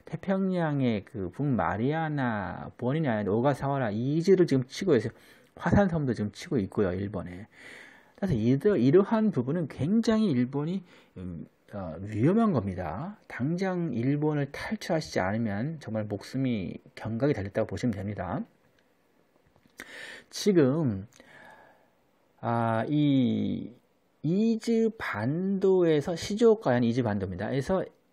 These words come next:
지바현 보소 반도를 잇는 이 사가미 트로프, 이거 바로 관동 대지진, 간또 따-, 아, 대지진입니다. 말씀드렸죠. 여기는 지금 그 이 정말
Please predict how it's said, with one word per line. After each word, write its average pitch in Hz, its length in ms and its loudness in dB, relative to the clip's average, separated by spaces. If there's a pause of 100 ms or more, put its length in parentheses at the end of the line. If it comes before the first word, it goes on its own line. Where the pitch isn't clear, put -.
지바현 185 800 -4
보소 151 280 2
반도를 160 680 0 (120)
잇는 143 420 0
이 110 80 -2
사가미 208 640 -2
트로프, - 460 -10 (600)
이거 123 120 4
바로 110 200 2
관동 120 460 2
대지진, 104 300 0
간또 120 440 0
따-, - 180 -6
아, 98 320 0
대지진입니다. 107 720 -4 (200)
말씀드렸죠. 107 640 -4 (560)
여기는 185 400 2
지금 101 760 -4 (1300)
그 101 400 -2
이 87 160 -4
정말 123 340 0